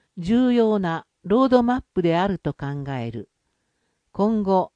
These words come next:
どのように取り組みを進めるのか。答え、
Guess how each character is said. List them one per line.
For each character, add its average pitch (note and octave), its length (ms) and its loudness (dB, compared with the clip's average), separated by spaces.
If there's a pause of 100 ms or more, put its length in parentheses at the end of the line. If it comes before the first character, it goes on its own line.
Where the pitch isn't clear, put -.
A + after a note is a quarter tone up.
ど A#3+ 220 2
の B3+ 160 2
よ G3 220 4
う D#3+ 40 -2
に D3 300 -6
取 F3+ 180 0
り F#3+ 60 -6
組 F#3+ 240 -2
み F3 80 0
を E3 80 -2
進 E3 340 -6
め E3 140 -4
る D3 100 -4
の C3 160 -8
か。 - 220 -16 (1080)
答 F#3 380 -4
え、 C#3+ 220 -4